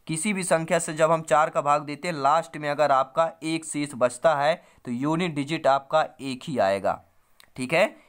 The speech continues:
यानी इकाई का अंक एक ही आएगा। सेकंड यह है कि कोई भी संख्या में अगर हम चार का भाग देते हैं, शेष जब उसमें दो बचता है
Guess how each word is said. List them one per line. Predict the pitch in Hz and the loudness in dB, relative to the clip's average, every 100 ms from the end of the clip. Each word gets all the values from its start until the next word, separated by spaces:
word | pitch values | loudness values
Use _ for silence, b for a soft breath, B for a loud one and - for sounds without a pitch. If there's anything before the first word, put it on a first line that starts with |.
| - | -2
यानी | 165 196 | -2 -2
इकाई | 165 - 151 175 | -2 2 2 2
का | 170 | -2
अंक | 175 - | -2 -4
एक | 135 135 | -8 -8
ही | - 127 | -6 -2
आएगा। | 104 107 90 - b b b | 0 0 -4 -8 b b b
सेकंड | - 170 214 220 | -6 -2 0 0
यह | 214 214 185 | 0 2 2
है | 202 | 2
कि | 208 180 | -2 -6
कोई | 185 208 220 | 0 0 0
भी | 226 | -4
संख्या | - 170 170 190 | -2 -2 2 2
में | 185 175 | 2 -2
अगर | 175 180 | 0 0
हम | 175 | -2
चार | 160 151 170 | 2 2 2
का | - | 0
भाग | 156 143 151 | 2 2 0
देते | 143 147 165 | -4 -10 -8
हैं, | 180 | -8
शेष | - 170 175 147 | -4 -2 -2 -2
जब | 151 151 | -2 -2
उसमें | 151 160 156 123 | -4 -6 -4 0
दो | 165 | 2
बचता | 156 123 - 151 | 4 0 2 2
है | 135 170 | 4 2